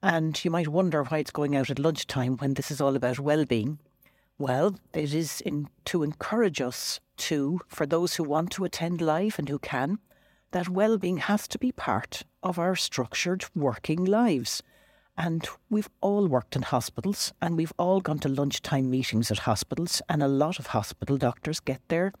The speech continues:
C P D points during their working day and not in the evenings. We were inundated with evening webinars and meetings and Zooms of all sorts.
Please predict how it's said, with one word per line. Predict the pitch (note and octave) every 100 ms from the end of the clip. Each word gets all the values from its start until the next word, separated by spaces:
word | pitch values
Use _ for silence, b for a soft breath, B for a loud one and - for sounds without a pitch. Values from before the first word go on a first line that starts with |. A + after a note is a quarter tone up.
| b b b b b
C | - - D#3+
P | - C#3+
D | G#3 A3
points | - C3 D#3+ G#3 - - _ _
during | - G3+ G3+ D#3+ E3 A3 G#3+ _
their | G#3+ G#3+
working | G3 A2+ - D3 D#3+
day | F3+ F#3 D#3 B2+ -
and | D#3 D3+
not | E3 D3
in | D#3
the | D3 -
evenings. | F#3+ F#3 D3+ B2 C3 - - _ b b b b
We | F3
were | D3+ D3+ -
inundated | A3+ G3+ D#3+ D3 C3+ - A2+
with | D#3 -
evening | F3+ F#3 D#3+ C#3+
webinars | C3+ C#3+ C#3 C#3+ C3+ C3+ B2+
and | A#2+ B2+
meetings | D#3 D#3 C#3 C3+ B2+ A#2+
and | A#2 - b b b b
Zooms | C#3+ E3 D#3+ D3+ B2+
of | C3
all | D#3 D3
sorts. | - G#2 B2+ - -